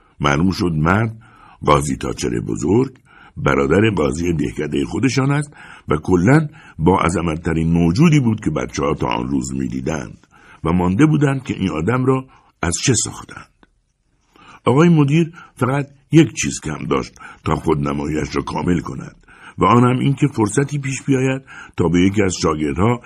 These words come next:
انجیل جایزه بدهد و یک نابغه را به نمایش بگذارد. اما هیچ کس به تعداد کافی کارت نداشت. هنگامی که ناامید شده بود، ناگهان تام سایر با نه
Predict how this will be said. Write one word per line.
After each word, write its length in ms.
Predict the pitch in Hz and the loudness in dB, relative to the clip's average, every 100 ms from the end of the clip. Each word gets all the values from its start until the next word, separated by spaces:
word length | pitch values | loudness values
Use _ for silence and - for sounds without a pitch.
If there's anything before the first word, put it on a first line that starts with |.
| - - - | -20 -8 0
انجیل 460 | 92 78 120 120 | 2 4 6 6
جایزه 400 | 69 71 69 69 | 6 0 0 -2
بدهد 440 | 67 62 64 58 58 - - - | -4 -4 -6 -10 -16 -20 -14 -2
و 80 | 80 | 2
یک 220 | 107 110 | 4 4
نابغه 500 | 92 85 78 76 117 | 2 2 2 2 2
را 120 | 135 | 4
به 100 | 107 | 2
نمایش 460 | 78 71 71 90 - | 0 -2 0 0 0
بگذارد. 540 | 57 50 50 50 - _ _ _ _ _ _ _ _ - | -6 -12 -12 -14 -20 _ _ _ _ _ _ _ _ -4
اما 180 | 92 95 | 0 2
هیچ 300 | 110 180 - | 2 0 0
کس 280 | 147 135 - - - | 0 -2 -6 -20 -6
به 100 | - | -2
تعداد 420 | - 87 78 73 73 | 0 2 2 0 -2
کافی 440 | - 67 - 101 | -4 -4 -4 -6
کارت 440 | - 101 107 101 | -4 -2 -2 -2
نداشت. 500 | 87 67 - - - _ _ _ _ _ _ - - | -4 -4 -10 -18 -20 _ _ _ _ _ _ -20 -10
هنگامی 420 | - 143 170 202 165 | 0 4 4 4 4
که 120 | 143 | 4
ناامید 540 | 104 92 85 87 78 | 4 4 2 0 -2
شده 220 | 82 76 | -2 -2
بود، 360 | 78 139 156 - - _ | 2 2 0 -6 -20 _
ناگهان 480 | 92 95 92 110 151 | 0 2 2 2 0
تام 240 | - 101 87 | 0 -2 -2
سایر 440 | 87 90 131 135 - - - | 0 4 4 4 -4 -20 -2
با 120 | 90 95 | 2 4
نه 340 | 123 170 | 6 6